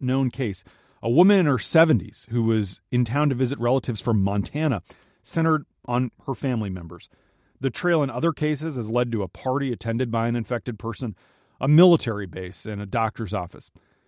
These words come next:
Carrie says it's nearly impossible to pinpoint where an infected person was exposed unless it's traced back to a family member or coworker. But still, they try. One of the team's most challenging cases originated in a house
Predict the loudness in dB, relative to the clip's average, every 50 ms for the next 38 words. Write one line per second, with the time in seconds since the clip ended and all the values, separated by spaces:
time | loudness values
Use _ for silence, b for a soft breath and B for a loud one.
0 | b b b -10 0 4 6 8 8 6 6 2 0 -2 -4 -4 -2 2 2 4
1 | 4 2 2 -2 -4 -4 -2 2 4 6 6 6 6 4 4 2 0 -2 -2 -2
2 | -2 -2 -4 -6 -6 -4 -6 -6 -4 -2 -2 -2 -2 -2 -6 -8 -6 -4 -2 -2
3 | 0 0 0 -2 -2 -4 -6 -6 -6 -8 -8 -6 -6 -6 -4 -2 -2 -2 -2 -2
4 | -4 -6 -8 -12 -8 -2 2 2 2 2 2 -2 -4 -4 -2 0 0 -2 -2 -4
5 | -10 -12 -10 -8 -8 -8 -6 -6 -6 -6 -6 -8 -12 -10 -10 -8 -8 -6 -6 -4
6 | -4 -6 -6 -8 -8 -10 -12 -14 -8 -6 -4 -2 -2 -2 -4 -6 -10 -12 b b
7 | b b b b b b b b _ -8 -8 -6 -2 2 4 6 6 4 2 -2
8 | _ _ _ _ _ _ _ _ _ _ _ _ _ _ -8 -6 -4 -4 -4 -2
9 | 0 0 2 2 0 -2 -4 -8 b b b b b b b b b b b b
10 | b b 4 8 8 8 8 6 4 4 4 4 4 4 4 4 4 4 2 0
11 | 0 2 4 4 4 4 2 0 2 0 0 0 0 -2 -2 0 0 2 0 2
12 | 2 2 4 4 4 2 2 0 0 0 0 0 0 0 0 2 2 2 2 -2
13 | -6